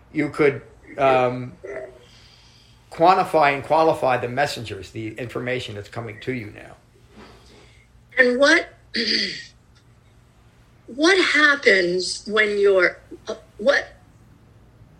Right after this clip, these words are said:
Speaker 2: what happens when you're, you're practicing the Dhamma and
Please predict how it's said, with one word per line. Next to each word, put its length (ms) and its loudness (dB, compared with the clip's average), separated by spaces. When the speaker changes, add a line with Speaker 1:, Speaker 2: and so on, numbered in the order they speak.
Speaker 2:
what 180 4
happens 540 2
when 200 4
you're, 340 -2
you're 140 2
practicing 760 0
the 80 0
Dhamma 540 -4
and 640 4